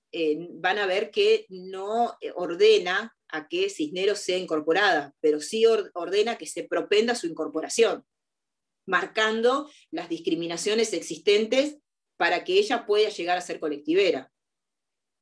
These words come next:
Eh, incluso ahí ustedes van a ver cómo, eh, trae la Corte dichos o manifestaciones de los dueños de las empresas de transporte, que, que no eran muchas,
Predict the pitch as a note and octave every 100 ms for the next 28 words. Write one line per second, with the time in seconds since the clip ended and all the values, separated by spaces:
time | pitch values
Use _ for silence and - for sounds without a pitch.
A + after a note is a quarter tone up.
0 | _ - - - - F#3 E3+ E3+ E3 -
1 | - G3 G#3 G#3+ A3 G#3 A3+ G3 A3+ G#3
2 | G3 F#3+ F#3 G#3 G#3 G3+ G3 F#3 E3 -
3 | D3 D3 D3+ _ _ _ _ _ F3+ F#3+
4 | F#3 E3+ E3 F#3 G3 G3 F#3+ F3+ F#3 G3
5 | E3+ E3+ E3 D#3+ D#3 D3+ D3+ D3 F3 F#3
6 | F#3 D#3+ D3+ E3+ F#3+ F#3+ F3+ D3+ D3+ D#3
7 | F3+ F3+ E3+ - _ D#3 D#3 D3+ A3+ F3
8 | D3 C#3 - D3 D#3 E3 F#3+ G#3 G3+ G#3+
9 | B3+